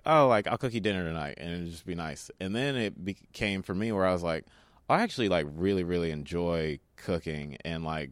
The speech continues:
trying out new recipes and, like, learning the actual craft of it." Um,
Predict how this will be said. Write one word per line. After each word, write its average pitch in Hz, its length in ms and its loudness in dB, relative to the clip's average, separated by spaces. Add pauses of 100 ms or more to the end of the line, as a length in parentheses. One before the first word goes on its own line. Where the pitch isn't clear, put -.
(120)
trying 87 340 0
out 71 140 -2
new 80 100 -6
recipes 78 720 -6
and, 76 100 -8
like, 71 240 -8 (320)
learning 80 800 -4
the 76 80 -4
actual 76 420 -4
craft 87 460 0
of 73 140 -6
it." 60 120 -10 (500)
Um, 85 540 0